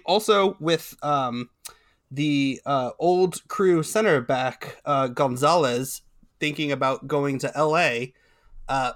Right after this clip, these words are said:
for that to happen, they would need the allocation spot for it,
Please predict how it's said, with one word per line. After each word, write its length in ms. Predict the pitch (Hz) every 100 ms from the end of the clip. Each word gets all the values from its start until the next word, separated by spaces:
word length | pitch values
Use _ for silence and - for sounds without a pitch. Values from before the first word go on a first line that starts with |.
| -
for 140 | - 143
that 280 | 151 202 -
to 60 |
happen, 580 | - 170 165 123 123 131
they 140 | 135 135
would 200 | 139 131
need 260 | 143 143 - -
the 260 | 131 123 139
allocation 600 | 143 131 143 156 208 196
spot 340 | - 214 208
for 180 | 240 254
it, 160 | 285